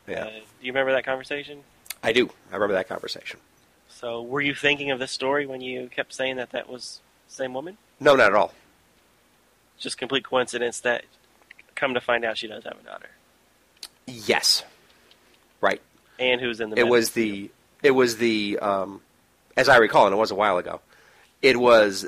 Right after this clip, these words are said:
Speaker 1: uh, she looked like Pulaski, in my opinion. And I had a few other reasons to go off on that wild conjecture.
Speaker 2: Hmm.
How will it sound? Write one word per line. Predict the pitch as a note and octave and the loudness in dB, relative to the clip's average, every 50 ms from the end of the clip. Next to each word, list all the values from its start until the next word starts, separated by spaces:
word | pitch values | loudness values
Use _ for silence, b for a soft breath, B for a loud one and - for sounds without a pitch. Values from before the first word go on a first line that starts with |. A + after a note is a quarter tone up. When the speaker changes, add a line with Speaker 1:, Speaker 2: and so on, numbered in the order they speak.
| - | -4
Speaker 1:
uh, | G#2+ G#2 F#2 - - - | -4 -4 -4 -4 -6 -6
she | - - D#3 D3+ | -4 -2 0 2
looked | C3+ F3+ - - | 2 2 2 2
like | - F2 - - | 0 -2 -2 -4
Pulaski, | - - - - - - - - - _ _ _ | -8 -10 -8 -8 -10 -12 -12 -16 -20 _ _ _
in | - B2 A2+ | -4 -2 0
my | A2 G2 F2+ | 2 0 0
opinion. | F2+ - A#2 A2 F#2 - - - _ _ _ _ _ _ _ _ _ _ _ _ _ _ | -2 -4 -6 -8 -8 -10 -12 -16 _ _ _ _ _ _ _ _ _ _ _ _ _ _
And | - G2+ G2+ G2 F#2+ F2+ | -6 -2 -2 -2 0 0
I | G2 G2+ | 2 2
had | G#2 G2 | 2 2
a | F#2+ | 2
few | - - A#2 G#2+ G2 | 0 0 0 2 2
other | F#2+ F#2 F2 | 2 2 0
reasons | F2+ F2+ E2 - F2 E2+ - | -2 -4 -8 -8 -10 -12 -12
to | - - F2+ F2 F2 E2+ _ _ _ _ _ _ _ _ _ - | -10 -8 -8 -8 -8 -10 _ _ _ _ _ _ _ _ _ -4
go | A#2 A#2 A2 G#2+ | 0 2 4 6
off | G2+ G2+ G2 - | 6 6 4 4
on | G2 F#2 | 2 0
that | F#2 F#2 F2+ F#2 | 0 0 -2 0
wild | F#2 G2 F#2 F2+ F#2 | 2 2 2 2 2
conjecture. | - F#2+ F2 - F2 E2+ - - F#2+ F2 - _ _ _ _ _ _ _ _ _ _ _ _ _ _ _ _ _ _ _ _ - | -2 -6 -8 -8 -8 -8 -8 -12 -16 -18 -20 _ _ _ _ _ _ _ _ _ _ _ _ _ _ _ _ _ _ _ _ -14
Speaker 2:
Hmm. | B2+ A#2+ A2+ | -12 -10 -10